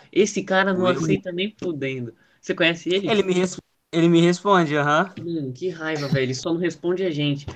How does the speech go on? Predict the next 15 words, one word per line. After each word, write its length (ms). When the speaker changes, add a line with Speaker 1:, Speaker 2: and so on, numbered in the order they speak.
Speaker 2:
Olha, 260
eu 80
vou 140
ver 120
se 80
eu 40
consigo 320
pra 140
você 380
o 160
do 500
Fute 300
Ousadia. 520
Você 120
conhece? 500